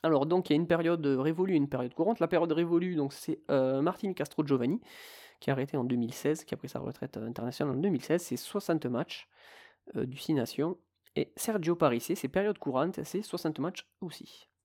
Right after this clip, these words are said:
Enfin, à part peut-être, je sais pas si ça a été remis à jour depuis, mais c'est quand même, euh, pas mal. Et le nombre, donc, du coup, de, le record de points marqués au total, c'est, euh, Diego Dominguez avec, euh, cent soixante-deux points. Et le nombre d'essais inscrits, c'est, euh, Sergio Parisse avec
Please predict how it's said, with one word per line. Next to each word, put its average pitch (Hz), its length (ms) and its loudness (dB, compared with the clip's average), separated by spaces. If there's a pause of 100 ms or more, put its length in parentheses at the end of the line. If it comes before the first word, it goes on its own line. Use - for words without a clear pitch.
(600)
Enfin, - 180 -8
à - 120 -6
part 123 200 -6
peut-être, 190 200 0
je - 60 -12
sais - 40 -8
pas 147 80 -6
si - 80 -8
ça - 80 -2
a 147 40 0
été 143 120 -2
remis 135 220 0
à 131 60 0
jour 131 180 -2
depuis, 107 260 -8
mais 151 140 -4
c'est - 140 -8
quand - 120 -4
même, 170 240 -6
euh, 135 240 -10
pas - 140 -10
mal. - 120 -8 (760)
Et 220 120 6
le 175 360 8
nombre, 180 300 6
donc, 160 180 4
du 151 80 2
coup, 180 120 -6
de, 151 120 0
le 131 120 0
record 165 320 -2
de 151 60 0
points 143 240 -2
marqués 131 380 -4
au 131 80 -4
total, 156 360 0
c'est, - 360 -2
euh, 131 160 0
Diego 175 240 2
Dominguez 139 520 4
avec, 151 360 -2 (200)
euh, 135 320 -2
cent 190 280 -6
soixante-deux 180 360 -2
points. 131 220 -4 (100)
Et - 80 -8
le 147 120 0
nombre 185 320 0
d'essais 139 400 -2
inscrits, 147 500 -4
c'est, - 340 -8 (140)
euh, 127 480 -6 (760)
Sergio 185 300 4
Parisse 151 360 2
avec 160 400 0